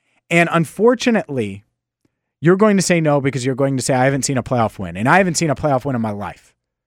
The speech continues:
right? But Marvin Lewis, past two seasons, they've won six games and seven games. We expect them to win ten to eleven and then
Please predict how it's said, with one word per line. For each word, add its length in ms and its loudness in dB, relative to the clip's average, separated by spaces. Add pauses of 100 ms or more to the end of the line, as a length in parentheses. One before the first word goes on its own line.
(120)
right? 240 -4 (680)
But 180 0 (520)
Marvin 380 2
Lewis, 440 -2 (800)
past 240 2
two 140 0
seasons, 380 -4
they've 180 -4
won 140 -4
six 260 -4
games 220 0
and 120 -6
seven 240 -4
games. 300 -10 (680)
We 160 2
expect 500 0
them 200 2
to 100 0
win 280 0
ten 320 0
to 100 2
eleven 500 0 (600)
and 280 0
then 560 4